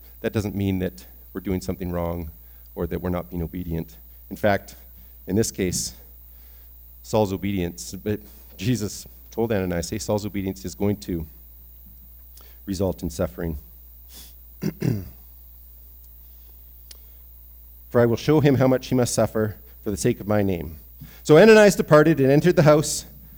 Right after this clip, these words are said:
and laying his hands on him, he said, "Brother Saul, the Lord Jesus, who appeared to you on the road by which you came, has sent me so that you may regain your sight." Anablepo. And there it's like,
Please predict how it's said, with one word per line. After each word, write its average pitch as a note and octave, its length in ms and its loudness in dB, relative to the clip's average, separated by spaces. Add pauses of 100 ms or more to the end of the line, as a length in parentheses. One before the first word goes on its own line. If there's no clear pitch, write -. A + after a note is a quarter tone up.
(260)
and G2+ 140 -2
laying D3 260 6
his E3+ 200 4
hands C#3+ 280 6
on C3 140 4
him, C3+ 160 4
he B2+ 80 -2
said, A2+ 260 0
"Brother C#3 260 4
Saul, C#3+ 500 4 (100)
the B2+ 80 0
Lord E3 240 10
Jesus, F3+ 600 2 (200)
who D#3 80 2
appeared G3 360 6
to - 60 -4
you G#3 80 6
on G3 80 8
the F#3+ 80 6
road F#3+ 260 6
by D3+ 100 4
which D3 220 0
you F3+ 60 0
came, D3 480 2 (540)
has D#3+ 160 6
sent A3 300 6
me B2+ 280 4 (600)
so G2+ 220 -4
that F#2 120 -6
you G#2 180 -2
may A#2 160 2
regain F#2 560 -2
your A#2+ 140 0
sight." - 640 -6
Anablepo. G#2+ 720 -2 (920)
And C3 180 8
there D#3 260 10
it's - 140 2
like, A#2+ 340 2